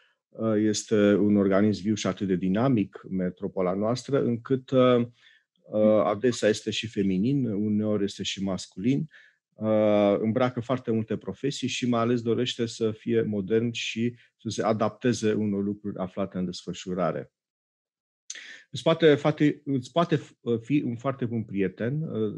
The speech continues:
aici, uh, a fost și ideea acestui nou volum dedicat elevilor cu precădere, tinerilor, uh, despre București.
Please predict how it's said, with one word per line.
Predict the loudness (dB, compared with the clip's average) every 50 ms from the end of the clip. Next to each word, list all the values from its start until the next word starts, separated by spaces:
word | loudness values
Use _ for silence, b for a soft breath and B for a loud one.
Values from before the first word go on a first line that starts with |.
| -10 -8
aici, | -4 -2 -2 -2 -4 -6 -8 -10 -8 -8
uh, | -8 -6 -6
a | -6
fost | -8 -6 -6 -6 -6 -4
și | -6 -6 -6
ideea | -6 -2 0 2 4 4 4 4 4 2 0 -2
acestui | -4 -6 -10 -12 -12 -12 -14 -14 -12 -10 -6
nou | -6 -4 -4
volum | -4 -2 -2 -2 0 0 -2 -2
dedicat | -2 -4 -6 -6 -8 -6 -4 -2 -2 -2 -2 -6
elevilor | -4 0 0 0 0 0 -4 -4 -6 -8
cu | -10 -16
precădere, | -14 -12 -12 -10 -8 -8 -6 -4 -4 -2 -4 -4
tinerilor, | -4 -4 -4 -4 -4 -6 -6 -6 -6 -6 -8
uh, | -8 -14 _ _ -20 -20 _ _ _ _ -14 -12 -10
despre | -6 -6 -6 -6 -6 -8 -6
București. | -6 -8 -10 -6 -4 0 0 0 0 -2 -6 B